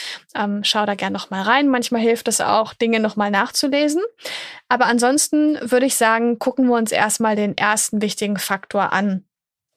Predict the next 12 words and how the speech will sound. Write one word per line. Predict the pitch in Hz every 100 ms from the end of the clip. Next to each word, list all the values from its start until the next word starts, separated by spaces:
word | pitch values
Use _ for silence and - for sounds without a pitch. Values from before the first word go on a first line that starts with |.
| - -
Das | 220 254
ist | 247 -
der | 208 220 214
Content. | - 233 226 214 - -
Also, | - 220 220 226 233 - - - -
was | 226 330 - - -
ist | 254 320 - -
das | 254 277 - -
Thema | - 277 240 208 220 -
von | - 208 208
deinem | 202 196
Podcast? | 208 - - - - - - - -